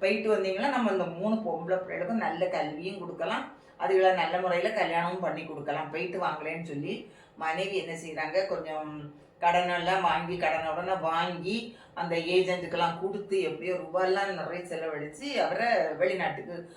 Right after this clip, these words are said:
அதாவது, ஒரு முஸ்லீம் கண்ட்ரிக்கு அனுப்பி விட்டுறாங்க. அங்க அவர் போயிட்டார். போன பிறகுதான், அங்க அந்த காலத்துல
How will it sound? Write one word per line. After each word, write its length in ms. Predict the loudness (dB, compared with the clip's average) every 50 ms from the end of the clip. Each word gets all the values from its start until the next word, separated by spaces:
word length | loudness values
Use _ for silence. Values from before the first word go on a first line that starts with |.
| -20 -20 -8
அதாவது, 520 | -4 -4 -4 0 2 2 2 2 2 0
ஒரு 220 | 0 0 0 -2 -2
முஸ்லீம் 440 | -4 -4 -4 -4 0 0 0 2 2
கண்ட்ரிக்கு 400 | 2 0 0 -2 -6 -6 -4 -2
அனுப்பி 400 | -2 -2 0 -2 -4 -2 -2 -2
விட்டுறாங்க. 640 | -2 -2 -4 -8 -8 -6 -6 -6 -6 -8 -10 -10 -14 -18 -20 -20 -20 -20 -20 -20 -20 -20 _ _ _ -20 -16
அங்க 300 | -12 -8 -6 2 4 4
அவர் 220 | 6 4 2 -2 -4
போயிட்டார். 380 | -4 -4 -4 -6 -8 -8 -10 -10 -14 -20 -20 -20 -20 -20 -20 -18 -8
போன 420 | -4 0 4 6 6 8 8 6 6
பிறகுதான், 580 | 6 8 8 8 8 8 6 4 6 6 4 4
அங்க 260 | 4 6 8 8 8
அந்த 240 | 8 6 4 4 2
காலத்துல 500 | 4 6 6 6 6 6 4 4 2